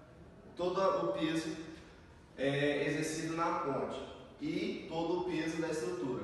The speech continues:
claro. É, os estaios, eles têm a função de distribuir a força, peso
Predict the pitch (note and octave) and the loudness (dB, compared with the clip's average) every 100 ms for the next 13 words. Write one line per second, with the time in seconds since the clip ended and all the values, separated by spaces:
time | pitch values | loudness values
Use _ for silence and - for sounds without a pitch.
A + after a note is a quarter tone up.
0 | - - - - - - - - - - | -4 -2 -2 -2 -8 -10 -14 -14 -14 -10
1 | - B2 B2+ C3 B2+ C3+ D#3+ E3+ - F3 | 0 4 6 4 4 2 0 -2 2 4
2 | F#3+ - - - - - - - D3+ D#3+ | 6 4 2 -2 -6 -10 -6 -2 0 0
3 | D#3+ D#3 D3 D3 D3+ D#3+ - D3+ D#3 D3 | 0 0 2 0 0 -2 0 -2 -2 -2
4 | E3 F#3+ - G#3 F3+ D#3+ D#3 - - - | -4 -4 -4 0 4 4 4 0 -2 0
5 | D#3 D3+ D3+ D#3 F3 - F#3+ F#3 - - | 0 0 0 0 2 0 -2 -4 -4 -8
6 | - - - - - - - - - - | -12 -14 -16 -18 -18 -18 -20 -20 -20 -20
7 | - - - D3 D#3+ D#3 | -20 -12 -2 2 4 2